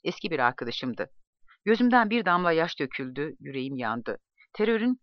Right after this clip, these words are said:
Uğur Mumcu gibi çalışkan ama öfkeli ve mücadeleci bir yazarı hedef almasına kahroldum. Yaşamak, yaşatmak, çözüm üretmek ve toplumu daha ileri götürecek uygar uzlaşmaları aramak yerine insanları susturup yok etmeyi amaçlayan terör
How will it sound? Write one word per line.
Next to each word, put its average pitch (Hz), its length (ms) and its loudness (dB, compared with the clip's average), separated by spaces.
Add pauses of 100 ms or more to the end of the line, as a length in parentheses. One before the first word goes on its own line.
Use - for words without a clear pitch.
(120)
Uğur 202 200 2
Mumcu 220 300 0
gibi 180 200 -6
çalışkan 151 640 -2
ama 170 200 2
öfkeli 214 420 -2
ve 214 40 -2
mücadeleci 160 680 0
bir 147 100 -4
yazarı 127 300 0
hedef 160 280 -4
almasına 147 400 0
kahroldum. 110 600 -10 (1400)
Yaşamak, 220 560 2 (160)
yaşatmak, 175 800 -2
çözüm 196 280 0
üretmek 165 460 -4
ve 151 120 -4 (120)
toplumu 170 400 0
daha 170 160 0
ileri 135 260 -6
götürecek 135 500 -6 (460)
uygar 180 280 2
uzlaşmaları 135 680 -2
aramak 139 400 0
yerine 123 340 -6 (280)
insanları 208 500 0
susturup 196 520 -6 (120)
yok 208 200 0
etmeyi 160 320 0
amaçlayan 143 500 2
terör 156 320 0